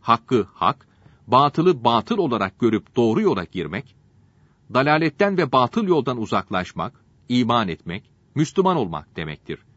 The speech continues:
Esma-i Hüsna'dan olan Hadi ve Mehdi, hidayet eden, doğru yola ileten demektir. Allah'a ulaşmak diye bir tabir yok.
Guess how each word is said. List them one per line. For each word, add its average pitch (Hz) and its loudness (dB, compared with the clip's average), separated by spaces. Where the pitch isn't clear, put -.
Esma-i 117 0
Hüsna'dan 110 -2
olan 110 -2
Hadi 107 -2
ve 135 2
Mehdi, 95 -6
hidayet 107 0
eden, 165 -2
doğru 117 2
yola 127 2
ileten 107 -2
demektir. 80 -8
Allah'a 208 4
ulaşmak 180 2
diye 127 2
bir 117 0
tabir 110 0
yok. 82 -8